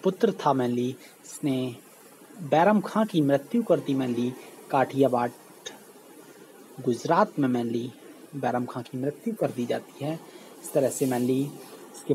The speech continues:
बाद मान ली पन्द्रह सौ साठ से पन्द्रह सौ बासठ पेटीकोट प्रथा, पेटीकोट शासनकाल कहा जाता है मान ली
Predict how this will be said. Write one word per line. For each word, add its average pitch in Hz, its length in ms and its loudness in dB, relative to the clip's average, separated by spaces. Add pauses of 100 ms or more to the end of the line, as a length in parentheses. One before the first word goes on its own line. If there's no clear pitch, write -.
बाद 180 280 6
मान 147 200 2
ली 135 80 2
पन्द्रह 131 360 0
सौ - 180 -12
साठ 202 420 2
से 143 240 2 (480)
पन्द्रह 151 280 4
सौ 151 180 2
बासठ 151 680 2 (1900)
पेटीकोट 202 680 6
प्रथा, 127 320 -4 (1120)
पेटीकोट 151 460 4
शासनकाल 131 540 0
कहा 117 180 -6
जाता 120 260 -2
है 123 80 0
मान 123 180 0
ली 131 140 0